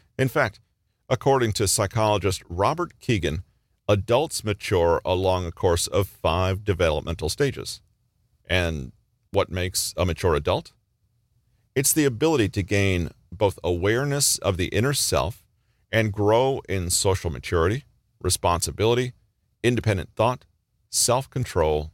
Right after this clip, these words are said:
and wisdom. Keegan's research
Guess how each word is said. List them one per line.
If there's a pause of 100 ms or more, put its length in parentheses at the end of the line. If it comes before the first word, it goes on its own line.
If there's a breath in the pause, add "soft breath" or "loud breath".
(140)
and
wisdom. (1600 soft breath)
Keegan's
research